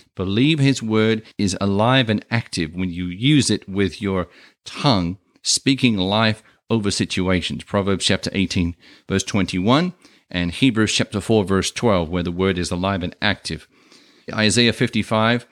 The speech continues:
talks about the word of God should not return to him void. So the word of God is sent forth in faith and no unbelief, amen, for it to be successful. And it continues to do its work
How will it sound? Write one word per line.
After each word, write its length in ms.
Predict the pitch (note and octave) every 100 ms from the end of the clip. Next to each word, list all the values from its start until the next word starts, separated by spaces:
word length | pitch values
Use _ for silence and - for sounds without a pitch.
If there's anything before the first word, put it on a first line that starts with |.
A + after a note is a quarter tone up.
| _ _ _ -
talks 280 | B2 A#2+ A#2+
about 400 | G#2 G#2+ - _ _ -
the 120 | F#2+
word 240 | G#2 A2
of 80 | G2
God 160 | G#2 G2
should 140 | A2
not 120 | G2+
return 320 | F#2 - G2+
to 100 | F#2+
him 260 | F#2 A#2 A2+
void. 420 | A#2 B2+ G2 - _ _ _ _ _ _ _ _
So 240 | - A#2 G#2+
the 140 | G#2
word 300 | G#2 A#2+ C3
of 120 | B2
God 340 | F2+ C3 C3+ C3+
is 160 | G#2+ G#2
sent 340 | - B2+ A#2
forth 420 | - D#3 D3+ A#2+ -
in 280 | G#2 A2 G2
faith 580 | - - C3+ G#3 - - _ _ _ _ _ -
and 320 | G2 F#2+ G2
no 200 | A2+ E3
unbelief, 760 | - D3 D3 D3 D#3+ G#2 A2 - _ _ -
amen, 240 | G#2 G#2+ A2
for 120 | A#2
it 60 | -
to 80 | A2+
be 120 | A#2
successful. 680 | - G#2+ C#3+ C3+ - F2+ - _ _ _
And 180 | A#2+ A2+
it 80 | A2+
continues 540 | A#2 G#2+ C3+ D3+ D3+
to 100 | -
do 200 | B2 C3
its 140 | A#2+ -
work 420 | B2+ G2+ G2